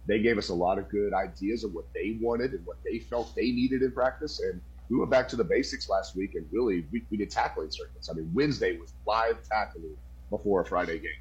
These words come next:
I mean, we were to the ground, three stations, and it was a ton of reps for our kids. And you gotta remember, guys, we're a football team of thirty-nine. We don't, we can't really afford to get guys hurt in practice, but that's what they said they wanted, so we gave it to them.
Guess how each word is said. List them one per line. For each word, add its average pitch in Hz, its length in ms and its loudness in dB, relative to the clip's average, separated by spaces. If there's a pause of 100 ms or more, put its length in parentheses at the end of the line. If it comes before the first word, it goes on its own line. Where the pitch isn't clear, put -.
I - 60 -16
mean, - 120 -14
we 117 140 4
were 90 140 2
to 131 200 2
the 123 120 6
ground, 101 500 6 (320)
three 131 180 6
stations, 107 680 0
and - 100 -6
it 110 100 0
was 95 120 -6
a - 280 -16
ton 107 160 0
of 87 120 -2
reps - 240 -4
for 85 180 -4
our 78 80 -6
kids. 104 400 4 (360)
And 87 100 0
you 113 60 4
gotta 127 140 8
remember, 107 200 2
guys, 90 240 0
we're 120 140 2
a - 40 -10
football 101 260 -2
team 104 180 -4
of 82 100 -12
thirty-nine. 92 500 -4 (120)
We 101 100 -2
don't, 104 200 0
we 104 80 0
can't 113 220 0
really 98 200 0
afford 107 280 -2
to 85 60 -6
get 82 220 -8
guys 87 240 -4
hurt 95 140 -4
in 71 60 -14
practice, - 520 -4 (240)
but 82 140 -4
that's 110 220 2
what 139 120 2
they 131 120 4
said 127 200 0
they 123 100 0
wanted, 120 360 0
so 98 160 -10
we 113 80 -2
gave 110 240 2
it - 80 -12
to - 120 -14
them. - 60 -16